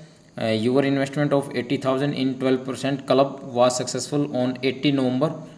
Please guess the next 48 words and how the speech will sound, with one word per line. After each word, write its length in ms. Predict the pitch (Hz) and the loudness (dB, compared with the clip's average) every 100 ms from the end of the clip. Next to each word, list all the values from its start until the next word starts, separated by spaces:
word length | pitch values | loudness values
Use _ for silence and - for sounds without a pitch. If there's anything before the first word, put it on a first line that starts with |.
| - - | -10 -2
आप 220 | 120 120 | 0 2
यहाँ 120 | 117 | 2
पर 120 | 127 | 2
देख 180 | 123 123 | 0 0
सकते 280 | 131 127 147 | -2 -2 -2
हैं 120 | 147 | 2
up 280 | 127 - 143 | 0 0 -2
to 40 | |
बारह 320 | 127 123 135 127 | 4 6 4 0
percent 360 | - 123 - - - - 127 | -4 -4 -6 -12 -20 -6 0
per 100 | 127 | 2
year 260 | 131 135 | 4 2
आपको, 380 | 120 120 - 151 | 4 2 2 -4
और 260 | - 127 117 | -2 -2 -2
यहाँ 240 | 113 123 | -2 -2
पर 140 | 120 135 | -2 0
नौ 220 | 131 135 | 2 2
हज़ार 180 | 123 120 | 2 0
छः 180 | 131 | -4
सौ 160 | 123 143 | -4 -6
रुपये 180 | 131 123 | -4 -4
तक 140 | 123 | -2
का 80 | 123 | 0
interest 380 | 117 110 120 127 | 0 0 -2 -2
मुझे 220 | 117 120 | -4 -2
मिलेगा 360 | 113 107 104 101 | -2 0 0 0
दोस्तों। 340 | 95 - 95 - - - - - - | -2 -6 -12 -12 -20 -20 -20 -16 -6
तो 60 | 123 | 0
ये 200 | 131 147 | 0 2
certificate 580 | 143 143 131 147 143 | 0 -2 -4 -2 2
है 380 | 156 170 - - 120 | 0 0 -6 -12 -2
जो 120 | 127 | 0
आप 160 | 123 123 | 4 4
download 380 | 120 123 113 | 4 4 0
कर 80 | 117 | -2
सकते 340 | - 98 - 92 | -4 -6 -4 -6
हैं। 120 | 90 - - - - - - - | -6 -14 -20 -20 -20 -20 -16 -8
तो 60 | 131 | -4
उम्मीद 320 | 131 147 156 | 2 2 2
करूँगा 220 | 160 160 | 2 2
कि 120 | 160 | 2
ये 80 | 160 | 2
वीडियो 260 | 151 151 147 | 4 6 6
आपको 200 | - 143 | 6 4
अच्छी 220 | 139 151 | 4 2
लगी 200 | 151 156 | 2 4
होगी 160 | 147 | 4
दोस्तों, 480 | 156 147 - 85 - | 4 4 2 0 -2